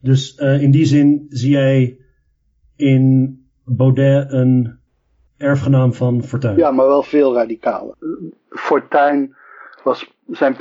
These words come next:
Speaker 2: islamofobie was toch primair ge-, geschoold in liberaal-democratische waarden. Terwijl de islamofobie van Thierry Baudet en van het Forum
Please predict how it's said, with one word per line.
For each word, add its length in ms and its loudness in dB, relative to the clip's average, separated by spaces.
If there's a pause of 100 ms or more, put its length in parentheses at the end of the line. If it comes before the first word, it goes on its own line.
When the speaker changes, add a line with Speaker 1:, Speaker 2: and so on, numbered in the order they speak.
(140)
Speaker 2:
islamofobie 960 -4
was 360 -4
toch 180 -10 (100)
primair 920 0
ge-, 560 -8
geschoold 800 -2
in 400 0 (420)
liberaal-democratische 1400 -2
waarden. 480 -4 (180)
Terwijl 680 2 (340)
de 500 -2
islamofobie 920 -4
van 480 -8
Thierry 300 -4
Baudet 320 0
en 120 -6
van 180 -10 (520)
het 200 -4
Forum 600 0